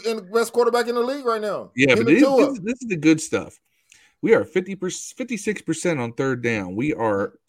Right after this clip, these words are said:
Speaker 2: uh, on offense. On defense, twenty-eight percent. We've only allowed
Speaker 1: Right.
Speaker 2: seven conversions of twenty-five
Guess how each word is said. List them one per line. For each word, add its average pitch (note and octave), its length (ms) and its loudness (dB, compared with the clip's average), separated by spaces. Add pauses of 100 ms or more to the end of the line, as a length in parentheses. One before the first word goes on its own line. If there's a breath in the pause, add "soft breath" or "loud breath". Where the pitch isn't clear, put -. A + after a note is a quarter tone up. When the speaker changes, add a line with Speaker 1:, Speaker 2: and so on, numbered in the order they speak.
(180)
Speaker 2:
uh, G#2+ 140 -4 (100)
on A2+ 160 -4
offense. G#2 500 -6
On A2 200 -12
defense, G3 640 -6
twenty-eight C#3 720 -8
percent. F#2+ 480 -12
We've G2+ 140 -10
only A#2+ 160 -6
allowed A2 400 -2 (220 soft breath)
Speaker 1:
Right. - 100 -20
Speaker 2:
seven G3 520 0
conversions D#3 720 0
of A#2 120 -6
twenty-five B2 680 -6